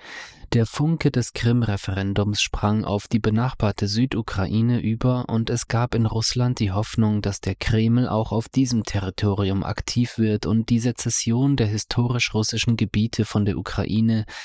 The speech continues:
im Namen der historischen Gerechtigkeit unterstützt.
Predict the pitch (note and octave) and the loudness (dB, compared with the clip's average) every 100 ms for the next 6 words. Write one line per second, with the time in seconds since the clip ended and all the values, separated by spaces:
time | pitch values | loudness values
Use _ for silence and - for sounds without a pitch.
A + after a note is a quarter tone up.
0 | - A#2+ A#2 A#2 A2+ B2+ C3 B2 A2+ B2+ | -4 0 2 2 2 2 2 2 0 -2
1 | - - C3+ B2+ A2+ A2 G2+ F#2 F2 - | -4 -2 -2 0 0 0 0 -2 -6 -6
2 | F2 - F2+ F2 - F2 - G2 - - | -6 -4 -4 -4 -4 -6 -4 -4 -4 -4
3 | - - | -6 -8